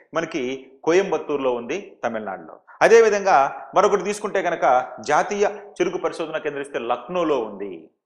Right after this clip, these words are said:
So, లక్నోలో. So, ఉత్తరప్రదేశ్లోని లక్నోలో చెరుకు పరిశోధనా కేంద్రం. అది దక్షిణ భారతదేశంలో తీసుకుంటే కనుక తమిళనాడు ప్రాంతంలోని, తమిళనాడు రాష్ట్రంలో ఉన్నటువంటి కోయంబత్తూరు ప్రాంతంలో చెరుకు పరిశోధనా కేంద్రం అనేది ఉంది. అదేవిధంగా మన ఆంధ్రప్రదేశ్లో తీసుకుంటే కనుక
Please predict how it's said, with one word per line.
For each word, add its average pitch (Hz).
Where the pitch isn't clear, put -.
So, 214
లక్నోలో. 120
So, 196
ఉత్తరప్రదేశ్లోని 185
లక్నోలో 170
చెరుకు 139
పరిశోధనా 143
కేంద్రం. 117
అది 165
దక్షిణ 208
భారతదేశంలో 208
తీసుకుంటే 170
కనుక 165
తమిళనాడు 208
ప్రాంతంలోని, 156
తమిళనాడు 175
రాష్ట్రంలో 156
ఉన్నటువంటి 139
కోయంబత్తూరు 156
ప్రాంతంలో 123
చెరుకు 139
పరిశోధనా 120
కేంద్రం 110
అనేది 113
ఉంది. 101
అదేవిధంగా 185
మన 156
ఆంధ్రప్రదేశ్లో 190
తీసుకుంటే 147
కనుక 131